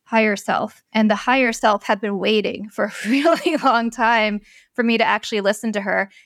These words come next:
And I do, I mean, I had to do it to do the list. I had to do it to write the book.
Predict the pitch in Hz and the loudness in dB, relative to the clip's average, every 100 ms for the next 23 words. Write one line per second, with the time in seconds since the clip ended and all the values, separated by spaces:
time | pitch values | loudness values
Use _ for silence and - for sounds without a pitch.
0 | - 254 262 226 269 311 277 220 233 233 | -2 0 2 0 0 2 2 2 0 0
1 | 226 226 262 262 240 254 - 226 214 214 | 0 0 -2 -2 -2 -2 -2 -4 -2 2
2 | 226 214 - 208 214 214 208 - 202 - | 2 0 -2 -2 0 0 -2 -2 -2 -2
3 | 196 214 196 | -2 0 0